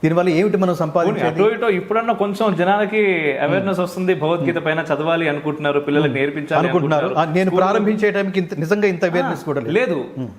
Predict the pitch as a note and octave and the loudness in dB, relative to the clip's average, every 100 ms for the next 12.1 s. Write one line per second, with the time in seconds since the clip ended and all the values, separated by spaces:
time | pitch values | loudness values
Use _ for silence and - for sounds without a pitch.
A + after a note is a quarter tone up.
0 | - - C#3+ G3+ B3+ B3+ A#3 G3 F3 G#3+ | -12 -2 0 0 -2 -2 0 0 0 0
1 | G3 F3+ D#3+ G#3 E3 B2+ C#3 C#3 D3 F3 | 0 0 2 0 0 0 -2 -4 -4 0
2 | F#3+ F#3 F3+ F3 D#3+ D3 C#3+ D#3 E3+ E3+ | 2 2 0 0 0 0 0 0 -2 0
3 | D3+ C#3+ C#3+ B2+ A#2+ D#3 D3 - A#2 B2+ | 0 0 -4 -4 -2 0 -2 -2 -4 -2
4 | C#3 B2+ C#3+ D#3+ C#3+ C#3+ F3+ G3 G3+ G#3 | 0 0 0 2 0 0 0 0 0 0
5 | G3 F#3+ G3+ F#3+ C#3 E3+ G3+ G3 G3 G3 | -2 -2 0 -2 2 2 2 0 0 0
6 | F#3+ F#3 F3+ F#3+ F#3 E3 D3 D#3+ D#3 D#3 | 0 0 -2 -2 -2 -2 -2 -2 0 0
7 | D#3 D#3 D#3+ E3+ F3 E3+ E3+ D#3+ D#3+ D#3 | 0 -2 -2 0 2 2 2 2 2 2
8 | E3+ A#3 B3+ B3 G3 F#3+ G3 F#3+ C3+ C#3 | 0 0 0 0 0 2 0 -2 -2 0
9 | D#3+ - F#3 D#3+ F3 G#3+ G#3 C3 D3 D3 | 2 2 2 2 2 2 0 0 -2 0
10 | D#3 F3 A#3+ A#3 A3 G3+ G#3 A#3 A3+ D#3+ | 0 2 0 0 0 2 2 2 -2 -2
11 | C#3 G#2+ - C#3+ D3+ C#3 E3 G#3 E3+ E3 | -4 -4 -6 -2 0 0 0 0 0 0